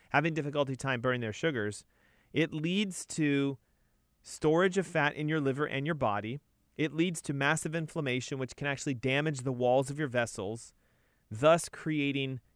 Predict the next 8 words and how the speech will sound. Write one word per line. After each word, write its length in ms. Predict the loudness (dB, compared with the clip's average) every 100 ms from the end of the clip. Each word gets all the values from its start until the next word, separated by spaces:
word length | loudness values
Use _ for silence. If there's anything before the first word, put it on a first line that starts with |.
| _ 2
irritation, 960 | 4 4 2 -4 -4 -4 -6 -6 -6 -10 _ _ _ _ _ _
rigidity, 880 | -4 -4 0 2 2 0 -2 0 0 -4 _ _ _
calcium 680 | 0 4 4 2 0 0 2
buildup 560 | 2 2 2 0 -2 -6 _
in 200 | -4 -2
the 80 | -2
vessel 400 | 2 2 2 -2
itself, 600 | -4 0 0 2 -4 -10